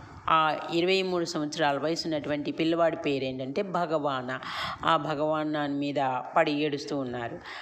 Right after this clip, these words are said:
"పర్ భగవానా జో ఏక్ దఫే చుప్ హువా తో ఫిర్ నా బోలా," కానీ ఆ భగవాన ఒక్కసారి మూతపడిపోయిన నోరు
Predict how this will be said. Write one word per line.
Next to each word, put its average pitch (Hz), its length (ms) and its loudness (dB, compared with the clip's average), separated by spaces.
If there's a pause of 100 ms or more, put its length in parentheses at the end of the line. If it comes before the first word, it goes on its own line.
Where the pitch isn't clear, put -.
(180)
"పర్ 226 100 6
భగవానా 190 840 2 (420)
జో 208 300 4
ఏక్ 190 400 0
దఫే 165 340 0
చుప్ 175 420 -6
హువా 147 300 2
తో 139 400 0 (240)
ఫిర్ 175 340 0
నా 139 160 -2
బోలా," 127 460 -4 (120)
కానీ 147 460 0 (320)
ఆ 160 100 6
భగవాన 156 880 0
ఒక్కసారి 160 840 0
మూతపడిపోయిన 151 760 0
నోరు 139 480 -2